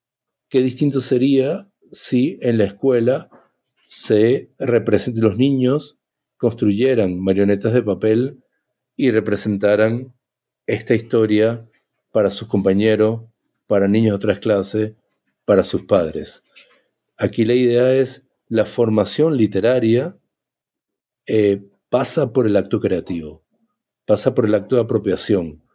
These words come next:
y ahí realmente nunca te vas a olvidar del Cid. Ahí realmente el Cid algo tendrá que contarte. Ahí no será una prueba de un examen de algo que se compuso hace mucho tiempo y que se te olvidará una vez lo hayas presentado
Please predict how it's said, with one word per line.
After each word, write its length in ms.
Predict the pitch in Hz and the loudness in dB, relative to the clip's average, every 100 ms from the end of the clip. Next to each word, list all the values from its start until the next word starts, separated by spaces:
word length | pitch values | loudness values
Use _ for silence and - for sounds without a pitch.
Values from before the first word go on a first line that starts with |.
| _ _ - | _ _ -10
y 160 | 113 95 | 0 2
ahí 260 | 110 214 | 4 2
realmente 480 | 135 101 101 101 101 | 2 0 0 0 0
nunca 260 | 110 104 101 | 0 0 -2
te 120 | 95 | -2
vas 80 | 87 | -4
a 40 | |
olvidar 300 | 87 82 78 | -4 -6 -8
del 100 | 78 | -12
Cid. 300 | - 76 71 _ - - | -10 -10 -12 _ -14 -8
Ahí 140 | - 120 | -2 0
realmente 400 | 135 135 135 143 | 2 2 0 0
el 80 | |
Cid 200 | 120 139 139 | 0 0 0
algo 200 | 131 135 | 0 0
tendrá 320 | 120 107 117 | 0 0 0
que 100 | 123 | 0
contarte. 640 | 98 82 120 90 - 76 _ _ _ _ _ - | -2 -2 -2 -2 -8 -16 _ _ _ _ _ -4
Ahí 240 | 101 113 | 0 2
no 120 | 123 | 2
será 420 | 120 123 127 131 - | 0 0 0 0 -2
una 260 | 117 110 | 0 0
prueba 220 | 123 127 | 2 2
de 60 | 107 | 2
un 140 | 110 | 2
examen 600 | 117 113 131 131 113 95 - - - | 0 0 0 2 2 0 -8 -20 -4
de 120 | 98 | 0
algo 160 | 113 123 | 2 2
que 100 | - | -2
se 100 | 113 | -2
compuso 380 | 101 120 113 | 0 0 0
hace 160 | 107 117 | 0 2
mucho 320 | 117 117 117 | 2 0 -2
tiempo 520 | 127 127 113 113 104 - _ | 0 -2 -2 -4 -6 -8 _
y 100 | 131 | -4
que 100 | 104 | -2
se 140 | 98 98 | -2 -2
te 100 | 104 | -2
olvidará 680 | 92 95 90 95 107 143 _ _ - | 2 2 2 2 0 -2 _ _ -8
una 200 | 127 104 | -2 0
vez 140 | 110 | 2
lo 80 | 110 | 2
hayas 180 | 104 107 | 2 0
presentado 640 | 120 - 98 98 110 143 | -2 -4 -2 0 0 0